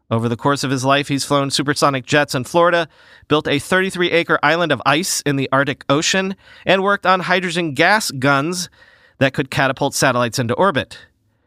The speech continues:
His colleagues used to call him the Wizard. But his latest engineering project, at age seventy-five, is maybe his most challenging and most personal. Read about one inventor's race to manage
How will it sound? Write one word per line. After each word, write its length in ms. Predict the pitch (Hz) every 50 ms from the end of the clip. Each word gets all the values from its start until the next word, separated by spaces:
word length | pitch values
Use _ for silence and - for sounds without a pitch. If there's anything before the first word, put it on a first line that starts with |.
| _ _ _ _ _ -
His 120 | 104 101
colleagues 380 | - - 127 120 117 120 110 117
used 180 | 131 127 -
to 80 | - 123
call 240 | - - 135 123 117
him 220 | 135 127 123 117
the 100 | 120 123
Wizard. 480 | 123 151 190 175 147 131 92 76 - - _ _ _ _ _ _ _ _ _ _ _ _ _ _ _ _ -
But 140 | 110 107 104
his 280 | 98 135 127 117 110
latest 380 | 123 135 156 175 180 180 170 -
engineering 400 | 170 170 165 170 170 165 160 160
project, 640 | 143 - 165 170 165 175 170 156 - - - - - _ _ _ _ _ _ _ - -
at 140 | 123 127 -
age 300 | 139 143 147 143 131 - -
seventy-five, 640 | - - - 165 160 160 160 151 - 156 151 151 139
is 100 | 139 127
maybe 320 | 139 143 147 143 147 147 143
his 200 | 147 143 117 123
most 200 | 131 127 - -
challenging 460 | - 170 156 151 151 135 147 127 127
and 100 | 135 135
most 280 | 139 139 - - -
personal. 580 | - - - 233 226 - - 143 107 80 - - _ _ _ _ _ _ _ _ _ _ _ _ _ _ _ _ - -
Read 160 | 123 123 120
about 260 | 117 123 120 117 -
one 280 | 120 135 143 147 143 -
inventor's 520 | - 135 120 139 151 156 - 180 143 135
race 360 | 135 147 165 175 175 - -
to 120 | - - 165
manage 480 | 147 156 165 165 165 165 151 - -